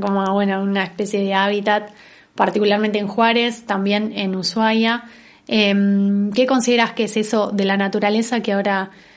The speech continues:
le prestás mayor atención o que tenés una mayor receptividad para el cuidado? ¿Hay algo que, que te llame más la atención, ya sea desde una,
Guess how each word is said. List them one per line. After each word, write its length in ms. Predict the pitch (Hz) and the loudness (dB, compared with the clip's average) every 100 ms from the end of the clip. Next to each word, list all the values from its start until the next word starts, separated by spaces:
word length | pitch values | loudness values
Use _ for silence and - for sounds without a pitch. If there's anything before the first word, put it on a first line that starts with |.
| _ | _
le 100 | - | -6
prestás 300 | 202 202 226 | -2 0 2
mayor 300 | 214 202 226 | 2 0 0
atención 640 | 208 208 202 - 226 233 233 | -2 -2 -2 0 2 2 0
o 80 | 214 | -2
que 120 | 202 | -4
tenés 320 | 202 202 202 202 | -4 -2 -2 -2
una 120 | 196 | -4
mayor 320 | 190 - 202 | -2 0 0
receptividad 720 | 196 190 175 202 190 196 202 | 0 -4 -6 -4 0 0 2
para 160 | 202 190 | 2 0
el 80 | 190 | -2
cuidado? 600 | 196 196 202 202 214 220 - - _ - | -2 0 2 2 0 -2 -6 -20 _ -2
¿Hay 200 | 208 214 | 2 4
algo 280 | 226 226 | 4 4
que, 300 | 208 202 190 196 | 2 -2 -2 -4
que 60 | |
te 80 | 202 | -4
llame 240 | 196 214 208 | 0 0 0
más 80 | |
la 80 | 202 | 0
atención, 480 | 196 190 190 247 247 - - 214 - | 0 -2 0 0 0 -6 -12 -12 -2
ya 180 | 226 208 | 0 0
sea 320 | - 220 220 | 2 4 4
desde 300 | 208 202 202 | 2 0 0
una, 680 | 208 208 196 196 196 220 | 0 2 2 0 -2 -2